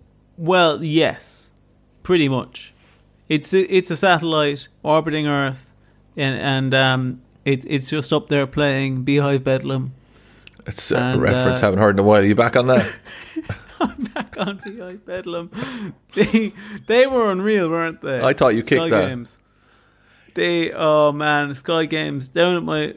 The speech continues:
Speaker 1: down at my grandmother's house playing Sky Games.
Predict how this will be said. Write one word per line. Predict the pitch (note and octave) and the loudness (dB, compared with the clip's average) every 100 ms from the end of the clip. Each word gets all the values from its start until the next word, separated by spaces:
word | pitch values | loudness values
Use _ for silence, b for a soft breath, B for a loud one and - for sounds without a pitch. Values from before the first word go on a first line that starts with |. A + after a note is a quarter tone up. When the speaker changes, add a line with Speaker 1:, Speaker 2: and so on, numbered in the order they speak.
| - | -6
Speaker 1:
down | E3 F3+ | -2 -2
at | E3 | -2
my | E3 | -4
grandmother's | D3 D3+ D3 C#3 B2+ A#2 | -2 -2 -2 -4 -6 -4
house | C3+ B2 - - _ | -4 -4 -8 -20 _
playing | - C#3+ C3+ | -10 -8 -6
Sky | B2+ - C#3 | -8 -6 -6
Games. | C3 B2+ B2 A#2 A2 | -6 -8 -8 -10 -16